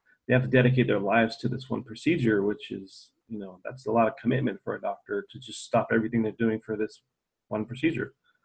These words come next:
Dedicate a sur-, a surgical room, the equipment, the traveling from Japan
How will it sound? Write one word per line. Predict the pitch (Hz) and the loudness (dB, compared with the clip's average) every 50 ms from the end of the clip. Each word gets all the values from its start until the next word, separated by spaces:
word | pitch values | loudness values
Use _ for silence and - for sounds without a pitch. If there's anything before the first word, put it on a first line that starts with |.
| _ _ _ _ _ _ _ - | _ _ _ _ _ _ _ 2
Dedicate | 127 123 131 131 127 135 131 | 2 4 4 4 4 4 4
a | 135 | 4
sur-, | 131 131 131 127 - - | 6 6 6 6 6 6
a | 117 110 - | 2 2 0
surgical | - - 139 139 135 135 135 135 135 123 | 4 4 6 6 8 6 6 8 8 6
room, | 113 117 131 135 139 135 135 135 135 135 135 131 131 - - - - - _ _ | 8 8 10 10 10 10 8 8 8 8 6 6 4 0 -4 -8 -14 -18 _ _
the | - | -8
equipment, | - - - - - 160 143 143 143 147 147 147 139 135 131 - | -8 -8 -2 4 4 4 6 6 4 4 4 4 4 2 0 -6
the | 107 | -12
traveling | - - - 127 123 127 127 135 135 131 131 131 127 | -12 -2 4 6 6 8 8 8 8 10 10 8 8
from | 131 123 113 113 | 8 6 4 4
Japan | - - - 123 117 117 117 117 120 117 117 | 2 -2 -4 -2 0 2 2 2 2 2 0